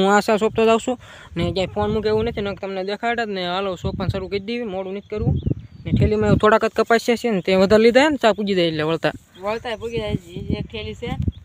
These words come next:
Speaker 1: જો આમ જાવી ને આમ પટ્ટો પાછો આમ બહુ જાવી એટલે પાછું આવવું પડે. તો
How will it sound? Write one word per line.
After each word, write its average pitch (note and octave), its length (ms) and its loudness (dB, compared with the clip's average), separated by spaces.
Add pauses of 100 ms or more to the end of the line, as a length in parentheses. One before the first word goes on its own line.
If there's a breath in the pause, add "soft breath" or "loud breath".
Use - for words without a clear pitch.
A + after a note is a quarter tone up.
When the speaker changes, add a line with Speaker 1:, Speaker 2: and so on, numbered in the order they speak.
(120)
Speaker 1:
જો E3 80 0 (140)
આમ F#3+ 180 0
જાવી A3 300 2
ને G#3+ 100 -2
આમ F3+ 160 -6
પટ્ટો G3 220 -2 (160)
પાછો F#3+ 240 4
આમ G3 120 6 (240)
બહુ G#3 140 12
જાવી A3 160 10
એટલે F3+ 160 2
પાછું F#3+ 240 6
આવવું G#3+ 200 8
પડે. A#3 160 6 (160)
તો - 60 0